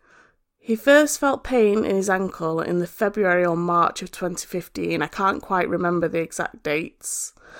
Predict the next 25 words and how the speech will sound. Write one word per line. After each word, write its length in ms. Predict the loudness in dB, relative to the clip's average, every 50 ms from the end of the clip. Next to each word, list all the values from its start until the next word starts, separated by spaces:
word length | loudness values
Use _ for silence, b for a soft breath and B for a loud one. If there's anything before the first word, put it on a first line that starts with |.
| B B B B B B
Most 300 | B 4 4 4 4 2
of 100 | -6 -6
twenty 360 | -4 -2 -2 -2 -2 -2 -6 -4
fifteen 420 | -6 -6 -6 -4 -2 -2 0 0
and 140 | 0 0 0
the 80 | 0
dates 360 | 0 0 0 0 0 -4 -8 -10
of 140 | -8 -4
doctor's 340 | -2 -2 -2 -4 -6 -10 -8
appointments 520 | -8 -8 -6 -6 -4 -4 -4 -4 -6 -6 -8
and 120 | -8 -6
things 280 | -6 -4 -4 -4 -2 0
were 160 | 0 0 0
a 20 |
bit 160 | 0 -2 -4
of 140 | -4 -4 -4
a 60 | -6
blur 340 | -4 -4 -2 -2 0 -2 -2
till 180 | -4 -6 -8 -8
the 100 | -8 -8
back 240 | -8 -10 -10 -10 -8
end 220 | -6 -4 -4 -4
of 140 | -6 -6 -8
the 100 | -8 -6
year. 360 | -4 -4 -4 -4 -6 -8